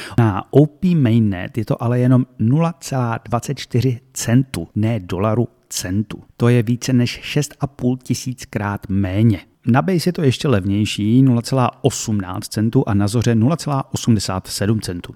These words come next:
Ostatní jsou ale zatím o dost dražší, i když jsou to také zlomky dolarů. Swap na Arbitru by měl vyjít na cca deset centů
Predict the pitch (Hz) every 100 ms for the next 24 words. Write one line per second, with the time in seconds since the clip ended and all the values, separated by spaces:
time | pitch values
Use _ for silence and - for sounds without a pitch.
0 | - 139 - 190 180 190 180 - 180 180
1 | 156 156 151 - 170 156 139 98 101 -
2 | 131 151 143 117 120 131 127 135 - 90
3 | 120 127 151 151 160 160 156 165 165 -
4 | - 151 113 107 113 113 127 131 139 127
5 | 120 123 113 120 117 117 120 - 127 95
6 | 85 85 82 135 - 156 151 - 156